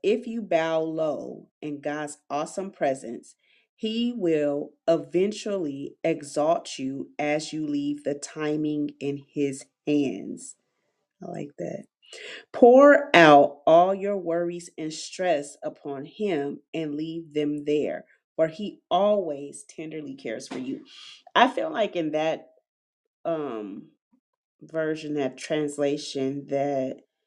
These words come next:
I can literally see answers.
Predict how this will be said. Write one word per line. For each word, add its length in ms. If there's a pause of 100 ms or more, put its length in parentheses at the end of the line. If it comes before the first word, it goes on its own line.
(1040)
I 160
can 320
literally 600
see 720 (380)
answers. 760